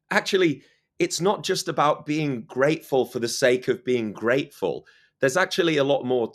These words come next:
to this. And it's all, all about the process of working out what you're grateful for. And as you work through that process,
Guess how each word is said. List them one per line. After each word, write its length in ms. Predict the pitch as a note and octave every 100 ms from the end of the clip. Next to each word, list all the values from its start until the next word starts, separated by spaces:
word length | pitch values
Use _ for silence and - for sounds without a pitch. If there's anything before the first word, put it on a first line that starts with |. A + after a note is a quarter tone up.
| -
to 200 | D3 D#3
this. 340 | F#2+ - - - _ _
And 280 | C3 C3+ A#2 - _
it's 220 | D3 C#3+
all, 300 | D#3+ D#3+ - -
all 180 | D3 E3+
about 220 | C3+ A#2
the 60 |
process 680 | A2 - C#3 C#3+ - A2 -
of 280 | G#2+ F#2 - _ _ -
working 440 | G#2+ A#2+ A#2 A2
out 200 | A2 G#2
what 180 | G2+ A#2+
you're 120 | A2
grateful 500 | E2+ A2 G#2 - G2
for. 420 | - - F2 E2 E2 _ _
And 140 | A#2+ A#2+
as 180 | C#3
you 100 | D3+
work 400 | C3+ D3 C#3+ -
through 340 | - C#3+ F#3 F#3
that 260 | C#3+ -
process, 760 | - B2 B2+ A#2+ F2 C#2+ -